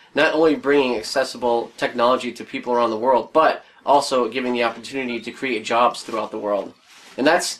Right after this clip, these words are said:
what's great about free software. That's why I, I believe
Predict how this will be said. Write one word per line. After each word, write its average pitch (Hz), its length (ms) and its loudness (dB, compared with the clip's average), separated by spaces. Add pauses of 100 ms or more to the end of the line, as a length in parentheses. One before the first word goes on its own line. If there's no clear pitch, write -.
(140)
what's 151 200 2
great 139 240 2
about 110 300 0
free 120 160 -6
software. 101 600 -4 (240)
That's 165 220 2
why 147 260 2
I, 127 360 -2 (220)
I 123 240 4
believe 120 600 -4